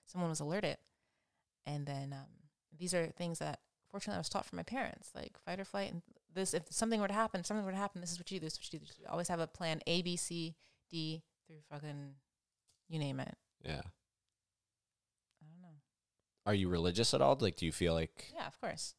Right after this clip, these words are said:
Speaker 2: d-, so, so do you f-, do you feel like there was the hand of God
Speaker 1: Oh, of course.
Speaker 2: above you? Yeah?
Speaker 1: Of course.
Speaker 2: A hundred percent?
Speaker 1: It was, that's the only thing that kept me calm. I was like, "Oh my God, I would be freaking out."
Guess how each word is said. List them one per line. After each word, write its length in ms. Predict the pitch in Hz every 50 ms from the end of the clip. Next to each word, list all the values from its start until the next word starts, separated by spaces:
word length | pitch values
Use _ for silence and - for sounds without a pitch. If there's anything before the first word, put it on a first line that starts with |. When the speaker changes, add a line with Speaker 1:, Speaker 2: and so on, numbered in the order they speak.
| _ _ -
Speaker 2:
d-, 80 | - 160
so, 180 | 156 82 82
so 160 | - 76 82 80
do 100 | 78 82
you 80 | 80
f-, 160 | 73 - - - _ - -
do 60 | - 82
you 40 |
feel 240 | - - - 85 82
like 180 | 82 80 82 - _ _ _
there 140 | - 80 78
was 260 | 78 78 78 80 -
the 100 | - -
hand 220 | 82 - 87 85 78
of 100 | 76 -
God 400 | - 78 73 78 78 78 76 78 - _ -
Speaker 1:
Oh, 60 | 226 220 190 175 - _
of 100 | - -
course. 360 | - 202 - - - - - -
Speaker 2:
above 240 | - - - 90 85
you? 180 | - 90 98 98 - _ _ _
Yeah? 160 | - 90 92 113 - _ _ _ _ -
Speaker 1:
Of 120 | 214 220 -
course. 320 | - 320 - - 165 - -
Speaker 2:
A 40 | -
hundred 160 | - 98 87 85
percent? 300 | - - - 98 101 - - - _ -
Speaker 1:
It 100 | 208 220
was, 220 | 220 226 208 - - - -
that's 260 | - 175 196 202 -
the 60 | - 226
only 100 | 220 220
thing 60 | 214
that 100 | 190 -
kept 100 | 208 196
me 80 | 190
calm. 260 | - - 226 240 214 196
I 40 |
was 120 | 190 190 185
like, 80 | 190
"Oh 60 | 185 180
my 80 | 175
God, 120 | 170 175 160
I 60 | 160
would 100 | 156 151
be 60 | 156
freaking 440 | 160 - - - 196 180 - 180 165 -
out." 240 | 175 175 147 -